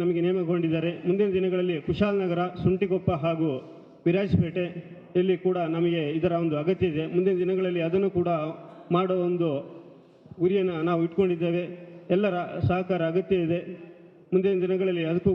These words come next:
ಕೂಡ ನಾವು ಅಣಿಯಾಗ್ತಿದ್ದೇವೆ. ಇಲ್ಲಿ ಬಂದಿರತಕ್ಕಂಥ ಎಲ್ಲ ರಕ್ತದಾನಿಗಳಿಗೆ ನಾನು ಅಭಿನಂದನೆ ಸಲ್ಲಿಸ್ತಾ, ಮುಂದಿನ ದಿನಗಳಲ್ಲಿ ಅಗತ್ಯ ಬಿದ್ದಾಗ ನಿಮ್ಮ ಫೋನ್ ನಂಬರ್ ಇದೆ, ರಕ್ತದ ಸಮಸ್ಯೆಗಳಿದ್ದರೆ ನಿಮಗೆ ಕರೆ ಮಾಡುತ್ತೇವೆ. ದಯವಿಟ್ಟು ರಕ್ತ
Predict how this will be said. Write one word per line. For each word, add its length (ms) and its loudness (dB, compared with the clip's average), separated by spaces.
ಕೂಡ 120 2
ನಾವು 180 0
ಅಣಿಯಾಗ್ತಿದ್ದೇವೆ. 640 0
ಇಲ್ಲಿ 200 4
ಬಂದಿರತಕ್ಕಂಥ 520 0
ಎಲ್ಲ 180 2
ರಕ್ತದಾನಿಗಳಿಗೆ 760 0
ನಾನು 160 0
ಅಭಿನಂದನೆ 420 2
ಸಲ್ಲಿಸ್ತಾ, 380 0
ಮುಂದಿನ 300 2
ದಿನಗಳಲ್ಲಿ 500 0
ಅಗತ್ಯ 340 2
ಬಿದ್ದಾಗ 300 0
ನಿಮ್ಮ 120 2
ಫೋನ್ 220 4
ನಂಬರ್ 260 0
ಇದೆ, 140 0
ರಕ್ತದ 300 2
ಸಮಸ್ಯೆಗಳಿದ್ದರೆ 760 0
ನಿಮಗೆ 260 2
ಕರೆ 140 4
ಮಾಡುತ್ತೇವೆ. 460 0
ದಯವಿಟ್ಟು 340 2
ರಕ್ತ 160 0